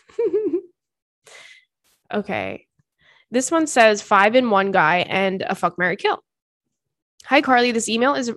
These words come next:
in response to the guy on the go.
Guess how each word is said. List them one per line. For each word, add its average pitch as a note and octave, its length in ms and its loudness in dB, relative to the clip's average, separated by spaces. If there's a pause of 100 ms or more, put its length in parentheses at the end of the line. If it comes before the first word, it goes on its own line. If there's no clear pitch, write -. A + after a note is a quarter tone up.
in A#3 140 4
response G#3 560 0
to G3+ 260 -2
the G3 320 0 (560)
guy G#3 320 4
on G#3 180 0
the F#3 80 0
go. A3+ 520 4